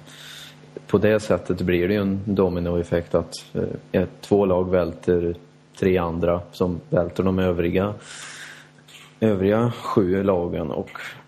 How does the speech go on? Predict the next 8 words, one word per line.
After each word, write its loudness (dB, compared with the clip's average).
då 2
får 0
man 2
ju 0
se 2
över 2
också, -2
eh, -2